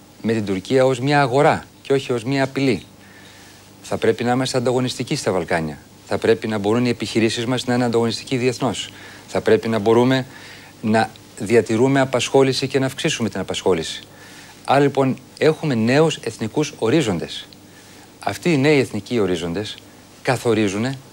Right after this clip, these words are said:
τις νέες μας προτεραιότητες. Την ανάγκη να αποκεντρώσουμε το κράτος, την ανάγκη να κάνουμε την κοινωνία μας κοινωνία γνώσης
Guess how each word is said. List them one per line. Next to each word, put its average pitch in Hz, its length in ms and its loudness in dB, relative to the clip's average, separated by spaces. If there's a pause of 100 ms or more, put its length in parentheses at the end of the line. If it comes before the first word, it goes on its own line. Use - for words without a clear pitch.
τις 117 160 -4
νέες 151 220 4
μας 147 140 -4
προτεραιότητες. 139 760 -2 (440)
Την 98 120 -6
ανάγκη 107 480 0 (180)
να 104 200 0
αποκεντρώσουμε 101 640 0
το 127 100 -4
κράτος, 131 520 -2 (240)
την 101 120 -4
ανάγκη 98 500 0 (400)
να 104 200 0
κάνουμε 113 320 2
την 101 140 -4
κοινωνία 101 340 0
μας 110 140 0
κοινωνία 101 380 0
γνώσης 120 500 -2